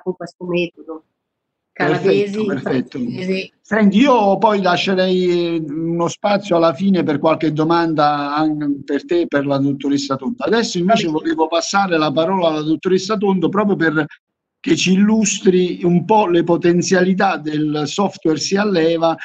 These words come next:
Speaker 2: cosa ci mette a disposizione come report e come elaborazioni, eh, per valutare
Speaker 1: Spengo
Speaker 2: l'andamento
Speaker 1: la
Speaker 2: nelle
Speaker 1: webcam
Speaker 2: sale.
Speaker 1: adesso, la, spengo la webcam, la, la ria-, spengo la mia webcam, la riaccendo poi, poi dopo.
Speaker 2: Va bene.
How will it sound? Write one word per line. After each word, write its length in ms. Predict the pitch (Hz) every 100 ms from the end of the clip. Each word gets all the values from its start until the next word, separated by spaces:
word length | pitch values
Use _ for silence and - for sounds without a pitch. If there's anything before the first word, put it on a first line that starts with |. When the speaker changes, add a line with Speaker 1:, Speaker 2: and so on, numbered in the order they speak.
| - _
Speaker 2:
cosa 260 | 208 - 190
ci 160 | 185
mette 280 | 185 190 180
a 60 | 160
disposizione 920 | 156 151 175 151 165 - 214 175 143
come 300 | 156 156 165
report 500 | 185 196 180 160 -
e 80 | 151
come 240 | 156 151
elaborazioni, 1120 | 151 151 151 160 170 170 - 156 156 160 156
eh, 1160 | 156 - _ _ _ 151 147 147 139 139 143 143
per 180 | 135 151
valutare 560 | 160 180 185 175 170 156
Speaker 1:
Spengo 200 | 156 156
Speaker 2:
l'andamento 400 | 160 175 175 165
Speaker 1:
la 40 |
Speaker 2:
nelle 200 | 151 143
Speaker 1:
webcam 140 | 139 254 226
Speaker 2:
sale. 40 | 220
Speaker 1:
adesso, 260 | 214 220 -
la, 300 | 220 202 202 - 208 208
spengo 340 | - - 226
la 120 | 226 226
webcam, 500 | 240 240 240 254 254
la, 220 | 214 202
la 100 | 196
ria-, 280 | 202 202 -
spengo 240 | - 226 226
la 100 | 226
mia 160 | 247
webcam, 440 | 247 233 233 254 247
la 100 | 214
riaccendo 580 | 220 214 202 196 202
poi, 240 | 202 190 190
poi 160 | 190 190
dopo. 360 | 180 151 - 135
Speaker 2:
Va 160 | 143
bene. 680 | 151 190 165 143 127 120 -